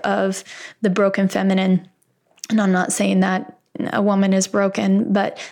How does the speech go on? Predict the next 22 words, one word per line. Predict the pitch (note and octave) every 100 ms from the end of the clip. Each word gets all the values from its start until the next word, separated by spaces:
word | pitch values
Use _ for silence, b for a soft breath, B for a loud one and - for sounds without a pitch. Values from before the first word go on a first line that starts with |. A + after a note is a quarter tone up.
| -
the | G3+
archetype | - G3 G3 G3 G3+ G3
of | G3 F#3+
that, | A#2 - -
where, | G3+ G3+ - B B B -
um, | G3 G#3
it | A3
creates | - G3+ G3+ -
the | G3+
dynamic | G3 F#3+ F#3+ G3 F#3+ F#3
of, | F#3 F3+ -
of | G3 F#3+
needing | G3 G3 G3 G3 G3+ G3+ G3+ G#3 -
somebody | - G3 G3 F#3+ F#3+
to | F#3 - G3
save. | F#3+ - F#3+ F2+ - - _ _ _ _ _ _ _ _ _ _ _ _ _ _ _ _ _ _ _ _ _ - -
But | A3
if | G3
we | A3+ A#3+
are | A3+
lowering | G#3+ G#3+ A3+ A#3+ A3+
ourselves | G3+ F#3 - - G#3+ -